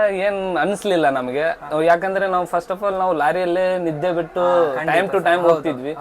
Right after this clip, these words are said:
Speaker 2: ಓಕೆ.
Speaker 1: ಇದು ಹಂಗೇನು ಅನ್ಸ್ಲಿಲ್ಲ ನಮ್ಗೆ.
Speaker 2: ಓಕೆ.
Speaker 1: ಆದ್ರೆ ಸ-, ಒಳ್ಳೆ ಚೆನ್ನಾಗೇ ಅನ್ಸ್ತು ನಮ್ಗೆ. ಆ ತರ ಏನು ಇದು ಇಲ್ಲ, ನಾವು ಇದೇ ಟೈಮಿಗೆ ಹೋಗಿ ಮುಟ್ಟಿಸ್ಬೇಕು ಏನಂತ ಏನಿಲ್ಲ.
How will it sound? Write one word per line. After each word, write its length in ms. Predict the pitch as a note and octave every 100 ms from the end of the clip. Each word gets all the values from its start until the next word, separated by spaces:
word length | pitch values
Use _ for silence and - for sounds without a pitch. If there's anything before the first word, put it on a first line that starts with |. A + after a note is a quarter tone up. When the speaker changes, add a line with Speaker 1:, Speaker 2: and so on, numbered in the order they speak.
| D3
Speaker 2:
ಓಕೆ. 500 | C3+ - - - -
Speaker 1:
ಇದು 120 | E3 F3+
ಹಂಗೇನು 400 | F#3 F3+ F3+ E3+
ಅನ್ಸ್ಲಿಲ್ಲ 440 | E3 D#3+ C#3 B2
ನಮ್ಗೆ. 280 | A#2 A#2 A2
Speaker 2:
ಓಕೆ. 520 | D3 C#3+ - - - - -
Speaker 1:
ಆದ್ರೆ 300 | D3+ D#3+ D#3 D3+ D3 C#3+ C#3 C3+ C3 B2+ A#2+
ಸ-, 380 | A#2 B2 B2+ C3+
ಒಳ್ಳೆ 320 | C#3 D#3+ F#3
ಚೆನ್ನಾಗೇ 360 | F3 E3 F3 F3+
ಅನ್ಸ್ತು 420 | E3 D#3+ - C3
ನಮ್ಗೆ. 400 | B2 A#2 G#2+ - C3+
ಆ 100 | C3
ತರ 120 | C#3 D3+
ಏನು 420 | D3 D#3 D#3+ D#3
ಇದು 180 | D3 D#3+
ಇಲ್ಲ, 280 | D#3 D3
ನಾವು 220 | D3+ D3 C#3+
ಇದೇ 220 | C#3 F3
ಟೈಮಿಗೆ 380 | D#3+ D#3 E3+ D3+
ಹೋಗಿ 200 | D#3 D3+
ಮುಟ್ಟಿಸ್ಬೇಕು 560 | D3 D3+ D3+ D3+ D3+
ಏನಂತ 420 | D3 D3 C#3+ C#3
ಏನಿಲ್ಲ. 320 | C#3+ C3+ B2+